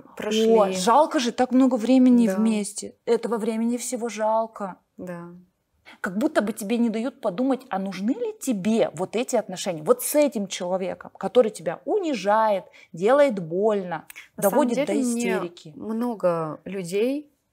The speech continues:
Speaker 1: а, говорили: "Кать, задумайся, нужен ли тебе рядом такой человек?"
Speaker 2: А подруги видели, ну, что он такой неадекват? Ну, то есть ты же общалась с подругами, рассказывала, что: "Девчонки, ну это же какой-то
Speaker 1: Нет,
Speaker 2: конченый".
Speaker 1: я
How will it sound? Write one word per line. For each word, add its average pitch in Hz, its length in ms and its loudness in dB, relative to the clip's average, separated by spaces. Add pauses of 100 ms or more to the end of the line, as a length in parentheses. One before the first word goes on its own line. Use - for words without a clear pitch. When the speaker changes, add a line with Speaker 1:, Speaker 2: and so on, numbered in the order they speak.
(160)
Speaker 1:
а, 165 160 -12
говорили: 175 360 -10
"Кать, 180 260 -4
задумайся, 180 480 -8
нужен 233 240 -4
ли 190 80 -8
тебе 175 240 -8
рядом 175 260 -6
такой 170 260 -12
человек?" 160 600 -10 (500)
Speaker 2:
А 196 120 4
подруги 190 380 -2
видели, 262 600 -2
ну, 208 200 0
что 185 240 -4
он 185 180 -2
такой 185 280 -4
неадекват? 175 680 -8
Ну, 196 80 -6
то 233 80 -2
есть - 180 -4
ты 226 100 -2
же 214 120 2
общалась 254 500 -4
с - 60 -12
подругами, 175 460 -8
рассказывала, 185 640 -8
что: - 200 -18
"Девчонки, 180 540 -6
ну 170 120 -12
это 175 160 -10
же 160 100 -12
какой-то 220 380 -6
Speaker 1:
Нет, 185 80 -6
Speaker 2:
конченый". 180 520 -10
Speaker 1:
я 180 480 -4